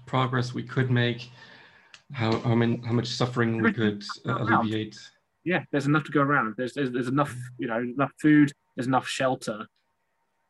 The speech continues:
Speaker 2: and there's enough, like, technology to provide good lives for everyone. Why hasn't that happened? Again, human nature, unfortunately. Um, people's,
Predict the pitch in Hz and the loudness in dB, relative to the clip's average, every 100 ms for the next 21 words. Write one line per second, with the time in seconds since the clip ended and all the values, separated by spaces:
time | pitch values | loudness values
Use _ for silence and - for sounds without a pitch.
0 | _ _ _ _ _ _ 123 123 113 127 | _ _ _ _ _ _ -6 -4 -2 0
1 | 123 - 123 113 - - _ _ - 139 | 0 -2 -4 -4 -6 -20 _ _ -4 -4
2 | 123 131 127 117 113 113 - 120 117 127 | 2 2 2 0 -2 -2 -8 -10 2 2
3 | 120 117 107 _ _ _ _ 156 156 143 | 4 0 -4 _ _ _ _ 4 4 2
4 | 120 127 117 104 - - _ _ - - | 0 2 0 -6 -14 -16 _ _ -8 -4
5 | 127 127 120 110 101 101 104 165 _ _ | 0 -2 -2 -4 -4 -6 -8 -16 _ _
6 | _ _ _ _ _ _ _ _ _ _ | _ _ _ _ _ _ _ _ _ _
7 | _ _ _ _ _ _ - 131 131 139 | _ _ _ _ _ _ -10 0 4 4
8 | 139 127 139 120 131 143 110 110 113 117 | 4 2 2 2 0 -2 -10 -10 -8 -6
9 | 123 123 - - 127 120 117 117 - 117 | -4 -4 -8 -6 -4 -2 -2 -4 -6 -8
10 | 113 117 - 120 120 117 _ _ _ _ | -8 -10 -10 -8 -8 -10 _ _ _ _
11 | _ 120 113 113 113 151 143 135 | _ -10 -8 -8 0 2 4 0